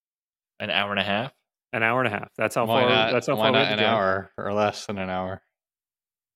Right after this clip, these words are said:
Speaker 2: I mean, also, also great time, but I'm saying as far as maximum time.
Speaker 3: Okay,
Speaker 1: Mm-hmm.
Speaker 3: okay.
Speaker 2: The, the perfect maximum time is an hour and a half to me.
Speaker 3: For you, okay.
Speaker 1: Yeah,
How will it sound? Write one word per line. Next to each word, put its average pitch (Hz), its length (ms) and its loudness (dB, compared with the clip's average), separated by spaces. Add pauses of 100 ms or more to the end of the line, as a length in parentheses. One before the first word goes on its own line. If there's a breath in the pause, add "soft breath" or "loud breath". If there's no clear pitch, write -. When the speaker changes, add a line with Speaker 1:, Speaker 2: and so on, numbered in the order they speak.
(300)
Speaker 2:
I 185 100 -2
mean, 175 160 6
also, 139 500 6
also 139 440 2
great 110 340 0
time, 92 240 -2
but 120 180 0
I'm 123 160 0
saying 120 240 2 (160)
as 120 160 0
far 131 160 0
as 95 100 -2
maximum 110 760 -2
time. - 340 -12 (180)
Speaker 3:
Okay, 92 400 -2
Speaker 1:
Mm-hmm. 98 120 -4
Speaker 3:
okay. 92 360 -6
Speaker 2:
The, 113 160 0
the 120 80 0
perfect 127 420 0
maximum 117 520 -2
time 90 480 -4 (560)
is 92 500 0
an 98 140 -4
hour 90 140 2
and 85 80 -2
a 85 40 -2
half 85 80 -6 (120)
to 104 200 2
me. 90 240 -4 (180)
Speaker 3:
For 107 220 0
you, 85 320 2
okay. - 220 -6 (440)
Speaker 1:
Yeah, 98 280 -2